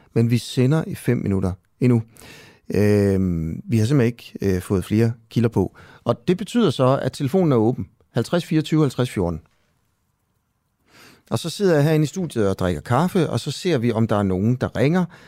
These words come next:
Halvtreds fireogtyve, halvtreds fjorten. Og det er altså din mulighed for, øh, at komme i medierne, kan man sige.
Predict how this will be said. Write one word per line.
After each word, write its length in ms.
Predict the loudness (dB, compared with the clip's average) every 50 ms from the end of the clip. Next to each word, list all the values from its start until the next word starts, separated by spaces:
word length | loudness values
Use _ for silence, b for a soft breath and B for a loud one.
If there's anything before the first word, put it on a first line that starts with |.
| B B B B
Halvtreds 500 | B -4 -4 -4 -4 -4 -4 -4 -4 -6
fireogtyve, 680 | -4 -2 0 0 0 -2 -2 -4 -4 -2 -2 -2 -4 -4 -8 b b b b b b b b b b b
halvtreds 760 | b -6 -6 -6 -6 -8 -10 -10 -8 -10 -12 -16 -16 -18 -20 _ _ _ _ _ _ _ _ _ _ _
fjorten. 400 | -14 -12 -10 -8 -8 -10 -10 -12 -16 _ _ _ b b b b b b b
Og 100 | -2 0
det 120 | 2 2
er 100 | 2 2
altså 320 | 0 -2 -2 -4 -4 -4 -6 -8 _ _ _ _ _ _ -4
din 160 | 0 2 2
mulighed 320 | 4 4 4 4 4 2 2
for, 320 | 0 -2 -2 -2 -4 -6 -10 _ _ _ _ _ _ -10
øh, 120 | -8 -8 -8 -8 -8 -12 -14 -14 -16 -18 -18 -20 -20 -20 -20 -20 -20 -20 -20 _ _ _ _ _ _ _ _ _ _ _ _ _ -12
at 80 | -8 -4
komme 200 | -2 0 0 0
i 40 |
medierne, 380 | 0 -2 -2 -4 -6 -10 -12 -14
kan 120 | -14 -14
man 100 | -14 -14
sige. 200 | -14 -14 -16 -18